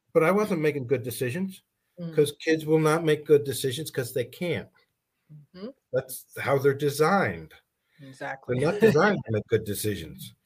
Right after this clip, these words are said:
Speaker 2: Right,
Speaker 1: You know,
Speaker 2: exactly.
Speaker 1: I mean, they do in, in, in certain contexts, you know?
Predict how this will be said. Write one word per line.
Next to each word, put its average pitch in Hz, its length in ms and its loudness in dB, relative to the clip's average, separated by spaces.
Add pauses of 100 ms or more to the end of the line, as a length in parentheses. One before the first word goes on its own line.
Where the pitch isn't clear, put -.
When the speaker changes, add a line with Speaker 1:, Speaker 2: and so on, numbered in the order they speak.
(180)
Speaker 2:
Right, 147 200 -2
Speaker 1:
You 117 60 0
know, 127 120 2
Speaker 2:
exactly. 151 180 -2 (140)
Speaker 1:
I 165 100 0
mean, 196 320 4 (960)
they 185 220 8
do 165 460 4 (840)
in, 180 240 -2
in, 190 140 -2
in 175 260 0
certain 151 340 0
contexts, 143 580 0
you 156 60 0
know? 190 320 0